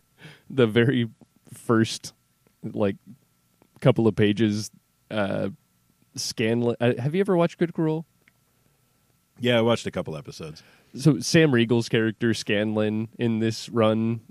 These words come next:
Speaker 1: is a, a, a gnome bard. And the very first thing he does is cast Vicious Mockery on, like, a baby demon.
Speaker 2: Oh, my gosh.
Speaker 1: <laughs> And he says, uh, with a, with a edited, uh, quotation here, uh,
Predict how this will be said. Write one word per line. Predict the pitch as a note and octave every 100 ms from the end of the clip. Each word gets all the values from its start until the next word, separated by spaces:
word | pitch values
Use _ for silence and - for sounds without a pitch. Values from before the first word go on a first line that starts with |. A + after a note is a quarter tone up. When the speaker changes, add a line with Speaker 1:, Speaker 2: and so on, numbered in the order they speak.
| -
Speaker 1:
is | G#2+
a, | G#2 G2+ G2 F#2+ -
a, | G#2+ G2 G2 -
a | A2
gnome | G#2+ G#2+ A2 G2
bard. | G2 G2 G#2 A2 - _ _ _ _ _ -
And | C3 A#2
the | A#2
very | A2+ B2+ C3+
first | - A#2+ -
thing | C#3 A#2
he | C3+
does | A2+ A2 G#2+ G#2
is | A2+ A2
cast | - A#2 A#2+ -
Vicious | A#2 B2 A2+
Mockery | G#2+ G#2 B2 A2 A2
on, | G#2 A2 G#2+
like, | G#2+ G2+
a | G2
baby | F#2+ F#2+ G#2 G#2+
demon. | A2+ A#2 B2 B2+ C3 -
Speaker 2:
Oh, | A2 B2
my | E2+
gosh. | D#2 D2 - - -
Speaker 1:
<laughs> | -
And | D3+ D3
he | C#3
says, | - C3+ B2 A#2
uh, | G#2+ G#2 G2+ - _ _ -
with | A2+ A2+ -
a, | G#2+ G2+
with | G2+ A2 G#2+
a | G2+ G2+
edited, | A2+ G#2 G#2+ G#2 G2 -
uh, | G2+ G2+ G#2 G#2 _ _ _ -
quotation | - G#2 G#2 F#2+ G#2+
here, | G2+ G#2 G2
uh, | G2+ G2 F#2+